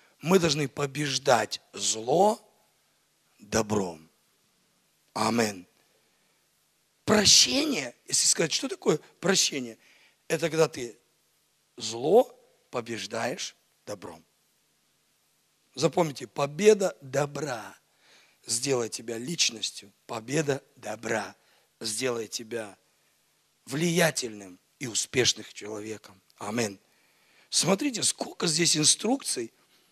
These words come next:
Здесь одно за другим. Удерживайтесь от всякого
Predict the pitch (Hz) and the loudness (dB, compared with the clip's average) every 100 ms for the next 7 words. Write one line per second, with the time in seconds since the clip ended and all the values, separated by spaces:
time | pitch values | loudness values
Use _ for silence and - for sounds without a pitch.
0 | _ - - 170 - 143 151 214 240 165 | _ -4 2 2 2 0 0 6 6 6
1 | 180 170 185 180 202 156 190 185 151 233 | 0 0 -2 0 -2 -2 -4 -4 2 8
2 | 214 147 143 127 - - - _ _ _ | 8 6 0 -2 -4 -8 -10 _ _ _
3 | _ - 143 - - 208 202 196 185 175 | _ 0 0 2 8 8 8 2 0 -2